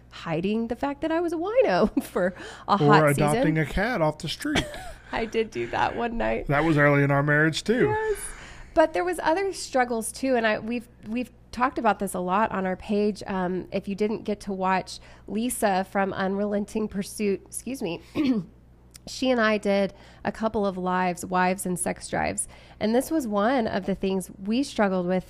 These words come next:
Speaker 1: for years. We
Speaker 2: Yeah.
Speaker 1: don't struggle with it anymore. Um, but I, it's like, what do you bring into the marriage? What worldview do you bring into the marriage? And so imagine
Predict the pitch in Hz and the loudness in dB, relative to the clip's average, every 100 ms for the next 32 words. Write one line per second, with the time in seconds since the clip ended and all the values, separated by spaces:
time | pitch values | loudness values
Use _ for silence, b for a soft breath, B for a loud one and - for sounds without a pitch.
0 | - - 202 190 175 170 196 302 202 - | -10 -4 -2 0 -2 -4 0 2 2 0
1 | 214 233 277 - 208 214 226 190 196 185 | 2 2 0 -2 0 2 2 0 0 -2
2 | - - - 196 185 175 196 208 175 180 | -2 -10 -4 -2 0 0 2 2 0 -2
3 | B B B 208 196 185 196 - 196 214 | B B B 2 2 2 -2 -6 2 4
4 | 202 - - 202 226 240 233 226 - 214 | 2 -2 -6 -4 0 0 2 0 0 -4
5 | - 208 208 - B 208 214 240 311 277 | 0 -2 -2 -12 B -2 0 2 2 0
6 | 185 180 180 196 180 175 185 - 185 190 | -2 -2 0 2 2 0 -2 0 0 0
7 | - 196 175 170 165 156 185 196 - 190 | -2 -2 0 0 0 -2 0 -2 -2 -4
8 | 190 208 226 196 - 190 170 165 170 170 | 0 2 2 0 -2 2 2 2 0 -2
9 | 170 180 190 190 185 165 180 180 180 180 | 0 0 0 0 -4 -4 -2 0 2 0
10 | 180 185 175 202 185 180 B B B 214 | -2 -6 -4 0 0 0 B B B 2
11 | 202 202 220 226 240 233 | 2 4 2 2 0 0